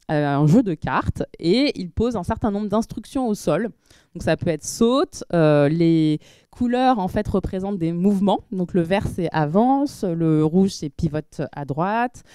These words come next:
euh, le jaune pivote à gauche, et cetera. Parce que, bah, trois, six ans, euh, gauche-droite, c'est pas du tout, euh, pas toujours acquis. Euh, et le petit camarade exécute l'algorithme. Et, euh, cette activité, euh,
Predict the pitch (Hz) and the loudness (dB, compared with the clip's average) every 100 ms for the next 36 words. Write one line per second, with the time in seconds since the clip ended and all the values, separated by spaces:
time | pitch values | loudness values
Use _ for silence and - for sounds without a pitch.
0 | - _ - 165 160 170 185 185 - 156 | -20 _ -6 0 2 4 4 2 0 -4
1 | 147 156 147 180 180 - - 202 240 - | -4 -2 2 0 0 -10 -10 -6 -6 -6
2 | 151 143 135 135 135 - 160 - 156 156 | -6 -4 -4 -6 -10 -8 -8 -8 -8 -6
3 | 175 160 131 131 127 151 147 151 170 - | -4 -4 -4 -6 -8 -10 -10 -12 -14 -12
4 | 139 - 160 143 - 170 143 120 - _ | -12 -10 -12 -16 -16 -14 -12 -14 -20 _
5 | - 196 160 139 127 _ _ _ - 190 | -2 0 0 -4 -10 _ _ _ -8 -4
6 | 180 151 135 - - _ _ _ _ _ | -4 -6 -8 -8 -10 _ _ _ _ _
7 | _ - 160 156 - 269 262 208 196 - | _ -6 -2 0 2 4 4 4 -2 0
8 | 208 165 185 269 240 185 180 233 220 185 | 0 2 0 0 0 -2 -4 -4 -4 0
9 | 170 143 139 156 - _ _ 165 156 147 | 0 0 -4 -12 -14 _ _ -14 -12 -10
10 | 156 156 - 165 147 - 208 226 170 139 | -8 -8 -8 -12 -12 -6 -4 0 2 2
11 | 135 | 0